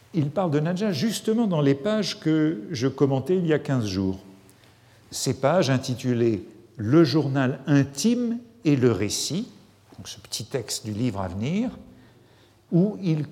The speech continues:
condamnait le journal intime et toute littérature personnelle. En face du journal intime, il y avait donc le récit,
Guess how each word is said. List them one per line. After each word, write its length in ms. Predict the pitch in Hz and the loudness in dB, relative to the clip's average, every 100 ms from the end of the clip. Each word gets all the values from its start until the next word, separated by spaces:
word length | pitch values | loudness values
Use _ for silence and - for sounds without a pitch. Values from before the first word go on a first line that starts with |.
| - | -10
condamnait 800 | - 170 139 120 117 139 175 202 - - - _ - | -2 0 2 2 0 -2 -2 -4 -8 -20 -20 _ -14
le 140 | 110 110 | -6 -4
journal 460 | 101 110 160 170 165 - - | -2 -2 -2 -2 -8 -20 -2
intime 600 | 143 135 - 127 135 135 131 - - _ _ _ - | 2 2 0 -4 -4 -6 -10 -20 -20 _ _ _ -10
et 80 | 113 | -8
toute 400 | - 143 - - - _ _ - | -2 -4 -4 -18 -20 _ _ -14
littérature 640 | 104 110 127 104 104 120 - | -8 -4 -4 -4 -6 -8 -10
personnelle. 880 | 127 - - 104 98 85 85 92 - _ _ _ _ _ _ _ _ _ _ _ 117 | -10 -10 -10 -10 -10 -12 -14 -18 -20 _ _ _ _ _ _ _ _ _ _ _ -6
En 100 | 113 | -4
face 640 | 156 139 - - - - - | 0 0 -2 -6 -10 -18 -10
du 100 | 120 | -6
journal 380 | 104 107 110 101 | -4 -4 -4 -4
intime, 560 | 101 95 151 220 247 247 - - _ _ _ _ 196 | -4 -4 -4 -4 -6 -8 -12 -20 _ _ _ _ -4
il 160 | 135 | -2
y 60 | 117 | 0
avait 240 | 98 95 | 0 -2
donc 300 | 98 151 180 - - - - | 0 0 -2 -8 -20 -18 -4
le 220 | 110 135 | 0 2
récit, 800 | 117 117 - - 98 - - - | 0 -2 -4 -6 -8 -10 -14 -16